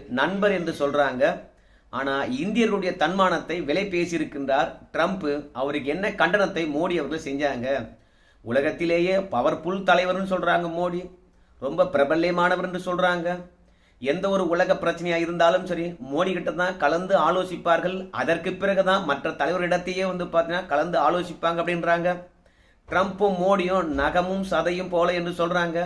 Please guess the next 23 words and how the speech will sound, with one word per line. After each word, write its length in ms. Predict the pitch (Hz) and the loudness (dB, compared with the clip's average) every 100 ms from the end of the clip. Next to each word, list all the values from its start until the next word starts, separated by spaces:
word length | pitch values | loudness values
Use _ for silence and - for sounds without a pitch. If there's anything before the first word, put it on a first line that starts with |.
| 175 | -4
ஆனா 240 | 131 147 143 131 | -4 -2 -2 0
இந்தியர்களுக்கு 580 | 156 202 214 185 185 180 | 0 2 2 2 0 -2
ஏற்பட்டிருக்கின்ற 600 | 175 185 180 170 160 156 156 | -2 -2 -4 -4 -6 -6 -4
கொடுமைக்கு 540 | 180 196 196 180 165 156 | 0 0 0 -4 -6 -4
மோடி 280 | 143 185 180 | -2 -2 -2
அவர்கள் 340 | 160 175 151 | -4 -2 -2
என்ன 160 | 143 131 | 0 -2
சொல்ல 260 | 160 170 | -2 -2
போறாரு? 480 | 175 156 170 170 175 175 - _ _ _ _ _ 131 | -2 0 4 4 4 -4 -14 _ _ _ _ _ -6
மோடியுடைய 580 | 151 208 208 190 175 175 | 2 4 4 2 -2 -4
செல்வாக்கு 580 | - 185 196 185 170 175 | -2 0 6 4 4 -4
சர்வதேச 500 | 185 151 170 175 175 165 | 0 2 2 -2 -2 2
அளவுல 420 | 147 185 170 160 165 175 180 - - _ | 4 4 2 4 6 6 4 -4 -20 _
குறைஞ்சு 360 | 135 185 202 196 | 0 2 0 -2
போச்சு. 360 | 180 175 165 180 - _ _ _ _ 127 | -2 -2 -4 -6 -12 _ _ _ _ -8
இந்தியாவுடைய 560 | 165 196 208 202 190 | -2 4 4 4 0
வெளியுறவு 340 | 170 196 190 185 | -2 -2 -4 -2
கொள்கையானது 680 | 185 185 180 170 165 160 185 - | -2 0 0 0 0 -4 -6 -2
தோத்து 380 | 170 208 208 196 | 0 0 -2 -6
போச்சு. 360 | 170 165 156 175 185 - _ _ _ 120 | -2 -2 -2 -6 -6 -18 _ _ _ -6
வெளியுறவு 340 | 160 208 208 | -2 2 4
அமைச்சர் 380 | 185 185 185 170 | 4 2 2 2
அவர்களை 280 | 170 170 | 4 4